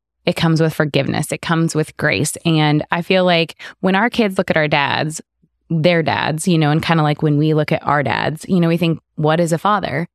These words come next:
And so many of these kids just have a, well, they work, you know, this, they work, they provide for us, they make money.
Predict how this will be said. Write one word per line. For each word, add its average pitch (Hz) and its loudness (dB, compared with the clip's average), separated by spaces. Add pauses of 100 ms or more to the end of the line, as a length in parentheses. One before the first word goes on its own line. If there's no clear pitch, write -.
(380)
And 170 2 (340)
so 220 0
many 175 2 (120)
of 151 2 (440)
these 175 2
kids 156 0
just 156 -2
have 139 -2
a, 139 0
well, 175 4
they 165 2
work, 143 -2 (320)
you 170 4
know, 147 2
this, 156 0 (100)
they 151 2
work, 151 0
they 143 2
provide 147 0
for - 0
us, 170 0
they 156 2
make 139 0
money. 151 0